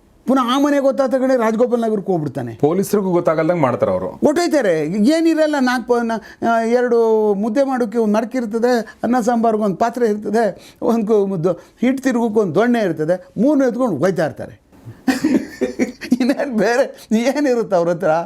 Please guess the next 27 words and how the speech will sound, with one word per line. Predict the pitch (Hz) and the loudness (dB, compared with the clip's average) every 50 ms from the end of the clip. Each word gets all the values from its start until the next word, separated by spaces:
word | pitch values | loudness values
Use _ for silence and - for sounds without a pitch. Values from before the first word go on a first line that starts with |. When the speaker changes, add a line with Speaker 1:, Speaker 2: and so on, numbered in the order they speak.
| - - - - - _ - - | -6 -12 -20 -20 -18 _ 0 0
Speaker 1:
ಏನೂ | 226 247 277 302 294 269 254 | 2 4 2 2 2 2 0
ಇರಲ್ಲ, | 240 226 202 196 185 | 2 2 2 2 0
ಪಿಂಗ | 175 160 196 196 196 202 190 170 139 - - - - - - - - | 0 0 -2 -2 0 2 2 0 0 -2 -8 -16 -20 -20 -16 -12 -8
ಮಗಳು | - 208 233 214 | -4 0 0 2
ಹೋಯ್ತಾ | 185 214 247 214 - 262 262 | 2 2 0 0 0 -2 0
ಇರ್ತಾರೆ | 247 202 220 208 196 | 0 0 0 0 0
ಎತ್ಕೊಂಡು. | 185 160 180 190 190 175 143 135 131 131 - _ _ _ - - | -2 -2 -2 -2 -2 -2 -2 -4 -6 -10 -14 _ _ _ -8 -2
ಅವ್ರು | 170 214 262 302 320 | 0 2 2 2 2
ಮಾನಿಟ್ರ್ | 285 277 269 269 277 269 226 269 | 2 0 0 0 -2 -2 -2 -2
ಮನೆ | 247 208 196 220 247 269 277 | -2 0 0 0 0 0 0
ಆಸ್ತಿ | 269 254 240 226 220 226 - 233 254 262 | 0 0 -2 -2 -4 -6 -6 -4 -4 -2
ಪಾಸ್ತಿ | 196 190 202 202 240 226 233 - 247 | -2 -2 0 0 -2 -2 -4 -4 -2
ಆಳು | 240 220 208 220 233 233 226 | 0 0 2 0 0 0 -2
ಮೂಳು | 214 208 214 214 220 226 220 - - - - - - _ _ - | -2 -4 -4 -4 -4 -6 -8 -12 -20 -20 -20 -20 -20 _ _ -2
ಏನು | 175 170 202 254 294 311 311 302 | 2 2 4 4 4 2 2 0
ಎಲ್ಲ | 233 160 - 156 180 208 233 240 269 277 294 | 0 -2 -2 -2 -2 0 2 2 2 2 2
ಇದ್ದವನು, | 285 233 208 254 247 233 214 220 240 247 - - _ _ _ - | 0 0 0 0 0 -2 -2 -4 -6 -6 -8 -12 _ _ _ -4
ಪೂರ್ತಿ | - 247 285 240 214 254 247 | 0 0 0 0 0 -2 -2
ಇದ್ದವನು | 233 190 185 214 208 220 226 | 0 0 0 -2 -2 -2 0
ರೌಡಿಸಮ್ | 202 175 180 196 208 190 170 196 190 175 | 0 0 0 0 -2 -2 -2 -2 -2 0
ಮಾಡೋದು | 165 165 165 165 156 151 | 0 0 0 0 0 -2
ಅಪರೂಪದಲ್ಲಿ | - - 170 202 190 147 165 185 160 143 | -2 -2 -4 -4 -4 -2 -2 0 0 0
ಅಪರೂಪ. | 131 117 131 139 131 - - 104 92 - - - - _ - - - - - - - - - - - _ - - - - | -2 -2 -2 -4 -4 -4 -6 -8 -8 -10 -14 -20 -20 _ -20 -20 -20 -20 -20 -20 -20 -20 -20 -20 -20 _ -20 -20 -10 -8
ಬ-, | 135 123 113 135 147 | -6 -2 0 0 2
ಹೀಗೆ | 143 147 160 - 202 220 170 170 147 - 147 | 2 2 2 2 2 2 2 2 0 0 0
ಈ | 170 | -2
ತಮ್ಮಯ್ಯ | 160 - 185 170 160 160 156 147 143 | 0 0 0 0 2 0 0 2 2